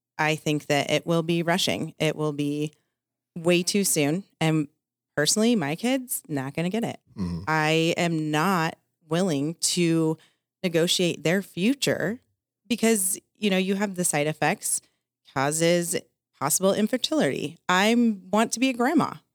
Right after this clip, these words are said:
Speaker 1: if my kids will let me. You know, I don't want to say, "Hey, you know what? We chose to fall into this category years ago. This is what we chose for you. Now you're dealing with the consequences." It's just not fair.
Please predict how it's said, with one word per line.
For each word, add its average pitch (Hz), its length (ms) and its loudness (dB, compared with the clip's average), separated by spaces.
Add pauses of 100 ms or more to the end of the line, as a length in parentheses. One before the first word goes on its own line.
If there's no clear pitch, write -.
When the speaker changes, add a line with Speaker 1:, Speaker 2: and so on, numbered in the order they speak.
(200)
Speaker 1:
if 160 180 -12
my 147 140 -4
kids 143 260 -4
will 139 80 -4
let 131 160 -6
me. 226 220 -4 (380)
You 196 80 2
know, 185 260 2
I 196 140 2
don't 214 320 2
want 190 520 0
to 196 140 0
say, 208 360 2
"Hey, 196 200 0
you 208 120 0
know 202 100 0
what? 220 220 0 (160)
We 208 220 2
chose 196 500 0
to 175 120 0
fall 156 340 -2
into 175 300 0
this 156 220 -2
category 175 840 0 (300)
years 190 520 2
ago. 151 460 2 (400)
This 190 160 2
is 190 100 0
what 185 200 0
we 202 260 0
chose 202 360 0
for - 220 -2
you. 185 420 0 (600)
Now 175 120 2
you're 175 320 2
dealing 151 280 0
with 135 120 -2
the - 80 -8
consequences." - 760 -8 (520)
It's 170 220 0
just 156 160 0
not - 160 -4
fair. - 240 -4